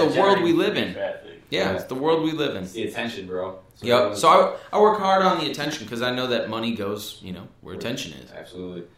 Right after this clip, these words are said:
Speaker 3: You know, do you fuck with any other platforms or mostly, like, Instagram?
Speaker 1: Instagram, I love probably the most.
Speaker 3: Yeah.
Speaker 1: Um, I, I see a ton of, uh, of value inside of YouTube.
Speaker 3: Yeah.
Speaker 1: Um, on the flip side, though, it takes a minute to, like, make a twelve minute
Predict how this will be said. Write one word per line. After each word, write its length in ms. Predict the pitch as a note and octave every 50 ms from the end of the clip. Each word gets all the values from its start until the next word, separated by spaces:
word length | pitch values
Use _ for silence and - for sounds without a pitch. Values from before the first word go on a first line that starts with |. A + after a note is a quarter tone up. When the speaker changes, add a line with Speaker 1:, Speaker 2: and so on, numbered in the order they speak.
| _ _ _
Speaker 3:
You 140 | - G#2 G#2
know, 80 | G2+ F#2+
do 60 | F#2+ F#2
you 120 | G2 F#2+
fuck 160 | A2+ G#2 F#2+
with 80 | - -
any 180 | F#2 F#2 F2+
other 140 | F#2 G2+ G#2
platforms 500 | - A#2+ A#2 A#2 A#2 C3 C3 C3 B2+ G2+
or 60 | G2+ F#2
mostly, 320 | F#2 F#2 F#2 F2+ - G2
like, 260 | F2 E2+ F2 - -
Instagram? 400 | F#2+ F#2+ - - - A#2 A#2 A#2 A#2+
Speaker 1:
Instagram, 580 | D3+ E3+ - - F3 E3 E3+ F3+ F3+ F3+ E3
I 80 | D3 C3
love 380 | C3 C3 C3 C3 B2+ C3 C3 -
probably 420 | C#3+ B2+ A#2+ A#2+ A#2+ A2 A2+ A#2 A2+
the 80 | G2+
most. 560 | G#2 G#2+ A2 A2+ A2 A2+ A2+ A2+ - - - F#2+
Speaker 3:
Yeah. 140 | F#2+ F#2+ G#2+
Speaker 1:
Um, 480 | A2+ A2 G#2+ G#2 G2+ G2 G2 G2+ F#2+ - _ - _ -
I, 320 | A#2+ C3 C3+ C3+ C3 C3 - A#2
I 20 | A2+
see 300 | - - - C#3+ C#3 B2
a 140 | A2 - - - - - - -
ton 380 | C3+ C3 B2+ B2 A#2+ A#2+ -
of, 240 | A#2 A2+ A2 G#2+ A2
uh, 340 | A2 G#2 G2 G2 G2 G2 F#2+ -
of 160 | A2 G#2+ -
value 360 | G#2+ G#2 G#2 G#2 G#2 G2+ G2+
inside 300 | G2 F#2+ F#2+ G2+ G2 F#2+
of 60 | F#2
YouTube. 500 | F#2 G2 G2+ G2 - G#2 G#2 G2+ G2 F#2+ - -
Speaker 3:
Yeah. 120 | F#2 F#2 F#2+ G2+ G2
Speaker 1:
Um, 120 | F#2 F#2+ F#2+ - - _ _ _ _ _ _ - - -
on 100 | A#2+ A#2+
the 80 | A#2
flip 220 | G2+ - B2 A2 -
side, 200 | - A2+ G2+ G2+
though, 80 | G#2 F#2+
it 100 | F2+ -
takes 240 | G#2+ G2 F#2+ -
a 40 | F#2
minute 360 | F2+ F#2+ G2+ G2+ G#2+ - -
to, 100 | - F#2+
like, 280 | F#2 F#2+ F#2 F2+ - - _ _
make 180 | - G2 G2 G2
a 60 | G2+
twelve 380 | F#2 - - G#2+ F#2+ F#2+ F#2 G2
minute 220 | F#2+ F#2+ F#2+ -